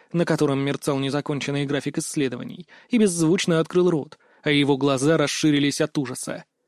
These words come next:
Очки в изящной тонкой оправе соскользнули с носа и, упав на пол, разлетелись на несколько частей, хрустнув при ударе. Планшет, сопровождаемый глухим ударом, тоже упал на пол, отчего его экран покрылся паутиной трещин. Лицо учёного побелело,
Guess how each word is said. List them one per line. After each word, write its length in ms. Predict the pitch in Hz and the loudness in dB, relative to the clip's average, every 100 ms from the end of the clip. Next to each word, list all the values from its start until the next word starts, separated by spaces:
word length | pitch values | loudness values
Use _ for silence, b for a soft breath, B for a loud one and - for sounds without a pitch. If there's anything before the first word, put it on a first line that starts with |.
| - | -4
Очки 340 | 165 - 262 | -4 2 4
в 100 | 226 | 6
изящной 400 | 190 226 - 202 | 6 6 4 4
тонкой 400 | 196 240 185 165 | 4 4 6 6
оправе 320 | 170 240 226 | 6 6 6
соскользнули 720 | 196 220 - 240 233 214 143 | 6 2 4 4 6 6 4
с 100 | 139 | 2
носа 280 | 208 240 - | 2 2 2
и, 100 | 143 | 2
упав 380 | 147 160 185 - | 2 2 2 2
на 160 | 214 247 | 2 4
пол, 220 | 226 208 | 2 4
разлетелись 600 | - 180 196 185 208 180 | 4 4 4 4 2 2
на 100 | 190 | 2
несколько 380 | 185 175 180 175 | 2 2 2 2
частей, 380 | - 180 - 226 | -2 -2 2 2
хрустнув 480 | - 180 190 165 - | 2 0 0 -2 0
при 120 | 160 | 2
ударе. 520 | 170 160 120 - - _ _ _ _ _ | 2 0 -4 -8 -20 _ _ _ _ _
Планшет, 520 | - 139 160 156 190 175 | -6 -2 0 2 2 2
сопровождаемый 760 | 160 156 160 147 160 160 160 | 2 4 4 6 6 6 4
глухим 400 | 156 165 - 156 | 4 4 4 2
ударом, 400 | 151 165 185 170 | 2 4 4 4
тоже 320 | 160 196 175 | 4 4 6
упал 360 | 151 160 180 151 | 6 6 4 4
на 180 | 175 165 | 4 2
пол, 260 | - - B B | -2 -10 B B
отчего 400 | 151 - 156 143 | -4 0 2 4
его 280 | 131 135 139 | 4 2 0
экран 280 | 165 180 | 2 0
покрылся 440 | 139 123 170 160 160 | 0 0 2 2 0
паутиной 480 | 160 151 165 160 160 | 2 2 2 2 2
трещин. 540 | 175 127 - 160 - _ _ _ _ _ - | 2 0 -4 -8 -12 _ _ _ _ _ -4
Лицо 340 | 139 156 285 | -2 2 4
учёного 400 | 233 254 247 226 | 6 6 6 6
побелело, 680 | 202 208 208 214 143 - | 6 6 6 4 2 -2